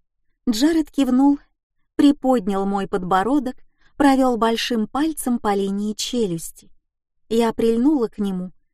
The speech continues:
и он легко меня поцеловал. Мне моментально стало легче. Толпа снова разразилась криками и свистом,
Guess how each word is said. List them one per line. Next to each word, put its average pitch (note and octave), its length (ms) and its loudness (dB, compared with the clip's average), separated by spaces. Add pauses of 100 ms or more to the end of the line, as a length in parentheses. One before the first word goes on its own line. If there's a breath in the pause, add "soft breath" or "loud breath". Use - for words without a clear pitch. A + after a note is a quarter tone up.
(120)
и - 100 -2
он A#3 180 2
легко A#3 420 -2
меня A3+ 320 0
поцеловал. F3 720 -6 (520)
Мне A#3 260 0
моментально C4+ 800 0
стало G#3 380 -4
легче. G3+ 520 -6 (580)
Толпа G3+ 440 2
снова D4 440 0
разразилась A3 720 0
криками G3+ 580 -4
и F#3+ 40 -8
свистом, F3 680 -10